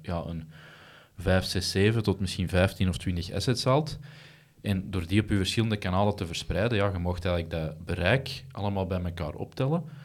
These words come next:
Want dat heeft, ja, natuurlijk te maken, of dat vertrekt allemaal vanuit één captatiemoment, vanuit één centraal asset, waar je altijd terug naar kunt verwijzen, bijvoorbeeld. Ehm, dus dat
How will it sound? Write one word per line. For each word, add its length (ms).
Want 140
dat 100
heeft, 220
ja, 100
natuurlijk 360
te 80
maken, 320
of 60
dat 100
vertrekt 280
allemaal 180
vanuit 260
één 140
captatiemoment, 720
vanuit 280
één 200
centraal 500
asset, 400
waar 200
je 60
altijd 220
terug 200
naar 140
kunt 200
verwijzen, 460
bijvoorbeeld. 640
Ehm, 340
dus 140
dat 200